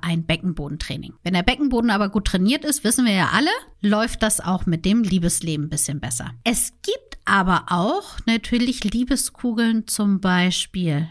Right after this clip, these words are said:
mit Vibration oder mit, gerade auch mit einer Fernbedienung, die vi-, die Vibration steuern kann. Und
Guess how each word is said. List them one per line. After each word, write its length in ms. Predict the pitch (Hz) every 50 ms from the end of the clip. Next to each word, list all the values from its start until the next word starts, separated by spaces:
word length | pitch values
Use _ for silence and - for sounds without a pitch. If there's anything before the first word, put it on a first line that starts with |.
| - _ - -
mit 200 | - 185 175 -
Vibration 840 | - 202 - - 185 180 - - - - 214 226 247 262 285 311 - - -
oder 260 | 185 185 170 175 175
mit, 280 | 175 170 165 165 - - -
gerade 360 | 202 190 202 208 214 240 -
auch 80 | - 180
mit 160 | 202 196 - -
einer 100 | 196 175
Fernbedienung, 960 | - - - 185 170 214 269 277 269 277 226 226 254 254 262 269 269 247 208
die 180 | - 220 220 196
vi-, 180 | 220 220 196 -
die 260 | 196 - 202 202 185
Vibration 680 | 190 220 208 - - 208 202 - - - - 185 180 170
steuern 600 | - - - - 180 190 220 233 254 269 269 269
kann. 360 | 262 - 254 247 254 254 269 302 - -
Und 240 | 226 233 226 -